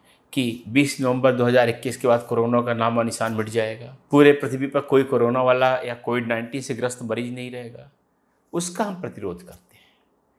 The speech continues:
ये बिना बात को सोचे समझे, बिना समझे, बिना जाने जब इस तरह के दावे किए जाते हैं,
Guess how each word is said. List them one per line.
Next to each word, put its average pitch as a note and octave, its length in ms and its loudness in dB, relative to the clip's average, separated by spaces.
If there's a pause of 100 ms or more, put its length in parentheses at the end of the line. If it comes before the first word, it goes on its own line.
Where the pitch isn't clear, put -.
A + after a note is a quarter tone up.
(420)
ये - 40 -10
बिना F#3 320 0
बात F3 400 -2
को E3+ 80 -4
सोचे D3+ 360 -6
समझे, C3 460 -8
बिना C3 300 -6
समझे, B2+ 500 -8
बिना B2 260 -6
जाने B2 440 -4
जब C3 180 -10
इस C#3 200 -14
तरह C#3 140 -4
के C#3 160 -10
दावे A#2+ 300 -2
किए A#2+ 280 -6
जाते A#2 280 -6
हैं, A#2+ 240 -16